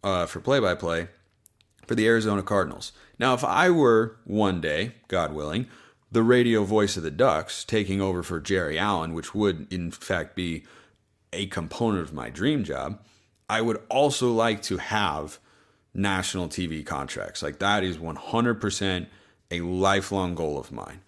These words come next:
is to call national college football and basketball on television. Now, you see how that could get kinda tricky, right?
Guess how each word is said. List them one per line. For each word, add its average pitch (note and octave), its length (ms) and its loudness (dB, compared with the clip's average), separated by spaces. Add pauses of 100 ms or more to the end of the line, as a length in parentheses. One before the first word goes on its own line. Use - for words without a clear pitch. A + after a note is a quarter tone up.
(240)
is G2 180 -2
to - 100 -6
call F2 260 0
national G2+ 580 2
college G2+ 360 2
football G2+ 440 0
and F2 100 -2
basketball D#2+ 800 -2 (340)
on F2+ 240 0
television. A1 640 -6 (180)
Now, F#2+ 340 0 (720)
you A2+ 140 0
see E3 220 4
how C#3 180 4
that C3+ 220 4
could C3 120 -2
get C3+ 220 0
kinda A#2+ 240 2
tricky, - 560 -2
right? A#2 400 2